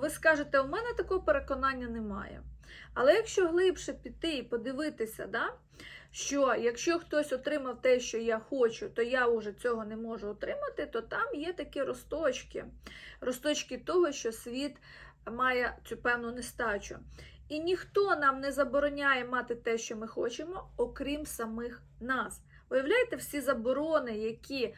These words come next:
і обмеження, які в нас в житті є, ми ставимо самі собі. Так от давайте розглянемо, що просто на хвилиночку дозволимо собі уявити, що на підсвідомому є така програма.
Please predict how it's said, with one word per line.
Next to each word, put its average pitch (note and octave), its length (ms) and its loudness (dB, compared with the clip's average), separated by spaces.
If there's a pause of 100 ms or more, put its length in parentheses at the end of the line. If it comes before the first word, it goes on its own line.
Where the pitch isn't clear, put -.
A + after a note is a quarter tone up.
(260)
і C4 120 0
обмеження, B3+ 640 2
які A#3 260 -4
в B3 40 -8
нас B3 180 -4
в - 20 -10
житті A#3+ 260 -8
є, D4 200 -2
ми B3 140 -6
ставимо B3 460 -2
самі A3 360 -6
собі. A3 460 -6 (1120)
Так B3 180 -4
от E4 120 2
давайте C4 400 2
розглянемо, A3+ 680 -2 (340)
що B3 460 0 (120)
просто F#4 320 0
на D4+ 120 0
хвилиночку B3+ 720 -4
дозволимо B3 600 0
собі C4 300 -2
уявити, B3+ 640 0
що A3 160 -12
на A#3 120 -6
підсвідомому G4 800 -6
є C4 280 2
така G#3 280 -6
програма. G3+ 640 -8